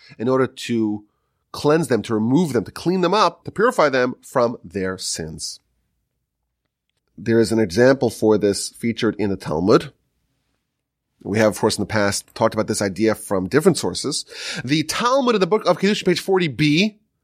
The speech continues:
tells us that tzaddikim, righteous people, are like a tree.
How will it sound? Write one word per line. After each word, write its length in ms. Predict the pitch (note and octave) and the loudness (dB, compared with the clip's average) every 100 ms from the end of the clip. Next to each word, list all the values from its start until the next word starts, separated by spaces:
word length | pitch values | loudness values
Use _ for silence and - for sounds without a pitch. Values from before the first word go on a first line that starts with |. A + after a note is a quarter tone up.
| - | -6
tells 300 | D3 A#2+ B2 | 0 0 2
us 360 | F3+ - - - _ _ _ _ _ - | 0 0 -6 -10 _ _ _ _ _ -4
that 140 | C3 | -2
tzaddikim, 800 | - C#3+ A#2 B3 A#3+ D#3+ D3+ E3+ | 0 -2 2 0 2 0 0 -2
righteous 300 | C3 E3+ D#3+ | -2 -2 -2
people, 480 | - C3 C3+ E3+ F#3+ _ _ _ _ _ _ _ - | -4 -4 -2 -4 -4 _ _ _ _ _ _ _ -2
are 140 | C#3 | 2
like 500 | C3+ C3 C3+ - - _ _ - | 2 2 0 -8 -18 _ _ -16
a 80 | C3+ | -8
tree. 340 | - E3 F2 | -2 -2 -2